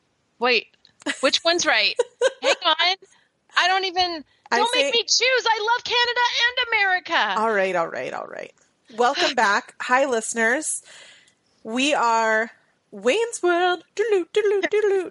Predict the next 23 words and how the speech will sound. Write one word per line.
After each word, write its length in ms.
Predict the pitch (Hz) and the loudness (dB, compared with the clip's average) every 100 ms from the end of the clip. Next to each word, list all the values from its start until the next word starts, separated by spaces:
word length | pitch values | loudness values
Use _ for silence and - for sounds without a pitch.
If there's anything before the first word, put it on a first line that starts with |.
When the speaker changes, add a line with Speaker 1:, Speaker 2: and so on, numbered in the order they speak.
| - | -10
Speaker 2:
Time 340 | - 285 302 285 | -4 0 0 2
warping 440 | 254 240 220 220 | 0 0 -2 -2
you 220 | 214 214 | -2 0
right 220 | 208 202 | 0 0
now. 480 | 190 185 185 190 220 - - | 2 2 2 0 -4 -4 2
Um, 580 | 220 208 196 190 202 - _ _ _ _ - - _ _ _ _ _ | 4 4 4 2 -4 -16 _ _ _ _ -20 -20 _ _ _ _ _
you 100 | 226 | -4
know, 160 | 214 190 | 0 0
it's 180 | 202 - | 0 0
been 460 | 220 208 208 220 208 - | 2 2 2 -4 -4 0
just 200 | 247 262 | 0 0
a 40 | |
few 160 | 254 240 | -2 2
days 320 | 220 214 - | 4 2 2
for 120 | 247 | 0
you. 480 | 208 185 185 185 180 - | 2 4 4 2 0 -10
It's 140 | 214 - | -12 0
been 160 | 190 | 2
a 60 | 202 | 2
few 220 | - 214 | 0 0
weeks 280 | 196 - - | 0 -2 -2
for 140 | - | 2
us. 460 | 175 180 - - | 4 2 0 -8